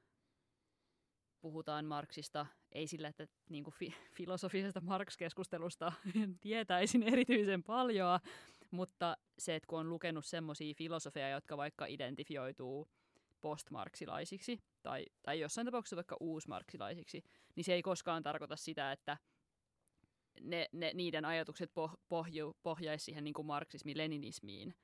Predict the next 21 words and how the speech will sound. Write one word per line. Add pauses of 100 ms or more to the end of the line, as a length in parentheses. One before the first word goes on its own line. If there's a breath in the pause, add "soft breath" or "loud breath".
(380 soft breath)
vaan
se
on
aina
nimenomaan
se
niin
kuin (220)
filosofinen (320 soft breath)
katsantokanta
Mar-,
Marxiin
ja
sen
nimenomaan
sen
niin
kuin (240 soft breath)
Marxin
omien
tekstien,